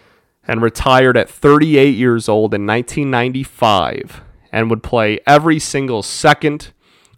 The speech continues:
of his professional baseball career, not just his major league career, but his professional career with your Detroit Tigers. Was in the organization for all of it, from when he was drafted until he hung up the cleats. Uh, is finally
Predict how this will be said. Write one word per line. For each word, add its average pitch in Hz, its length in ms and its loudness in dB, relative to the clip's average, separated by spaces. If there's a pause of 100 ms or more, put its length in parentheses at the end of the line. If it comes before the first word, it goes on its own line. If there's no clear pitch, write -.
(120)
of 127 340 4
his - 260 -4
professional 156 840 0
baseball 117 520 0
career, 95 340 -4
not 131 220 0
just 156 200 -2
his 131 140 -4
major 131 320 0
league 123 220 0
career, 113 240 -2
but 107 140 -4
his 113 140 -6
professional 127 760 0
career 98 520 -6 (480)
with 120 400 2
your 117 180 4
Detroit 113 600 -4
Tigers. - 600 -6 (480)
Was 110 200 -8
in 123 100 -2
the 127 140 2
organization 117 720 0
for 101 180 -8
all 127 300 4
of 127 100 0
it, 123 200 0 (240)
from 107 200 -8
when 120 140 2
he 131 120 -2
was 120 180 -4
drafted 113 480 0
until 107 280 -4
he 104 100 -2
hung 113 180 -6
up 107 160 -6
the 117 80 -10
cleats. 113 500 -8 (440)
Uh, 95 380 0
is 104 160 -6
finally 139 800 2